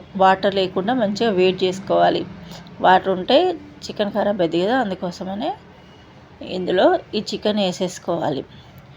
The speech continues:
వేసుకొని మంచిగా కలుపుకోవాలి.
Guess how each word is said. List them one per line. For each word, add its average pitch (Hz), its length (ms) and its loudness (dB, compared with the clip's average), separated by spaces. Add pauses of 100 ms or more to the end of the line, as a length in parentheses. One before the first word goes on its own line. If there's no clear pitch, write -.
(320)
వేసుకొని 190 560 2 (1200)
మంచిగా 190 520 0 (680)
కలుపుకోవాలి. 165 760 4